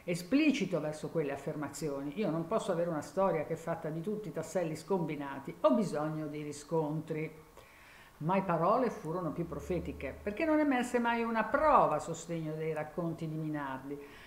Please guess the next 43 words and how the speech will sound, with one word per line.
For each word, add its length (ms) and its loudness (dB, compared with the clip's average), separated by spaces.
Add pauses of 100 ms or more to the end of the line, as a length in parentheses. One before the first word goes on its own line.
(140)
che 100 2
affermò 520 0
come 220 4
Manuela, 600 2
prima 260 -2
di 100 -4
quel 160 -2
trasporto, 840 -2
fosse 260 -4
stata 320 -4
tenuta 400 0
prigioniera 720 0
nei 120 -2
sotterranei 600 -2
di 80 -2
una 180 -4
casa 360 0
sulla 320 -2
Gianicolense 920 0 (460)
e 100 6
di 140 8
che 160 -4
quella 320 6
detenzione 840 4
le 80 2
avesse 340 2
chiesto 320 -2
notizie 500 0
addirittura 500 0
Danilo 500 -2
Abbruciati, 1000 -2
esponente 600 0
di 100 0
punta 380 -6
della 220 2
banda 340 -4
della 180 0
Magliana 680 -4
e 80 -8
amico 320 -10
di 100 -8
De 100 -8
Pedis. 640 -6